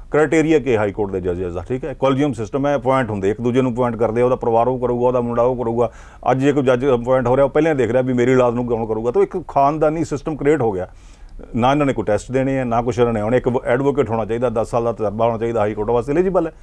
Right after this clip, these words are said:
ਔਰ ਹਾਈ ਕੋਰਟ ਦਾ ਜੱਜ ਹੋਣਾ ਛੋਟੀ ਗੱਲ ਹੈ, ਉਹਦੇ 'ਚ ਉਹ ਅੱਗੇ ਸੁਪਰੀਮ ਕੋਰਟ ਵਿੱਚ ਜਾਂਦੇ ਆ। ਤਾਂ ਇਹ ਜਮਾਤ ਹੀ ਵੱਖਰੀ ਬੈਠੀ ਹੈ, ਇਹਨਾਂ ਦਾ ਇੰਟਰਸਟ ਹੀ ਵੱਖਰੇ ਹੈਗੇ, ਇਹਨਾਂ ਨੂੰ ਕੋਈ ਪਰਵਾਹ ਹੀ ਨਹੀਂ ਕਿਸੇ ਦੀ,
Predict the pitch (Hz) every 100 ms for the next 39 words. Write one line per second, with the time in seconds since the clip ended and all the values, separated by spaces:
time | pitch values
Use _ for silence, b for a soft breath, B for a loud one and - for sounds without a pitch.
0 | b b - 120 143 156 156 139 131 139
1 | 139 151 202 196 175 180 170 151 131 120
2 | 110 120 147 139 139 123 123 131 131 b
3 | b b - 190 254 180 127 117 113 131
4 | 190 180 185 180 180 185 190 190 180 175
5 | 170 147 131 117 131 - 180 165 160 160
6 | 160 165 160 156 139 123 117 165 160 165
7 | 156 147 156